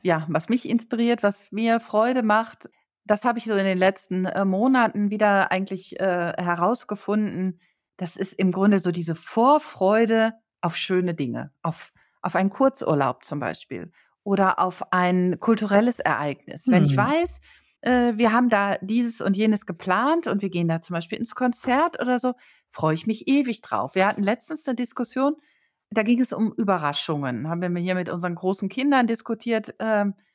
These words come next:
Speaker 1: mögt ihr Überraschungen? Und ich hab gesagt, nein, eigentlich nicht so gern,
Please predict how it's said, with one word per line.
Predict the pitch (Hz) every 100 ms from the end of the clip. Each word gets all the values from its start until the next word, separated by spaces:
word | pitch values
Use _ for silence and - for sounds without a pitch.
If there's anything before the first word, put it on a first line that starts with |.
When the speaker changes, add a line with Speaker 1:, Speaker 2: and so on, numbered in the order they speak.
| _
Speaker 1:
mögt | 208 226 220
ihr | 220
Überraschungen? | 190 190 185 196 - - - 151 160 -
Und | 170 170 - _ _ _ _
ich | 202 196
hab | -
gesagt, | 202 202 196 - _ _ _
nein, | - 185 185 180 202 240
eigentlich | 208 226 254 269
nicht | 294 -
so | 339
gern, | 254 139 151